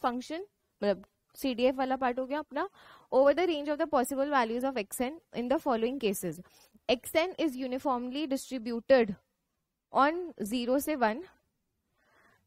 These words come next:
अल्फा n का वैल्यूज दिया हुआ है, बीटा n का वैल्यू दिया है, ए ज़ीरो दिया है, बी वन दिया है, सी माइनस वन दिया है।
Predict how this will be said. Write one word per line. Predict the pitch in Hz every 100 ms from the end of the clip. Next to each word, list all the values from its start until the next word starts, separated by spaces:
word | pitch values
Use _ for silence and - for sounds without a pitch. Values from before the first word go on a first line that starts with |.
| -
अल्फा | 247 247 262 311
n | 302 302 302
का | 311 330 294 -
वैल्यूज | 262 262 247 277 277
दिया | 277 277
हुआ | 277
है, | 302
बीटा | 247 226 262 269
n | 269
का | 269
वैल्यू | 277 240 233 247
दिया | 254 240
है, | 262 247 277 285 _ _ _ -
ए | 254 262
ज़ीरो | 269 247 254
दिया | 254 247
है, | 254 247
बी | 233 226
वन | 233 254
दिया | 233 233
है, | 247 247 277
सी | - 240
माइनस | 240 190 185 269 330 - _ _ _ _ -
वन | 208 214
दिया | 202 170
है। | 170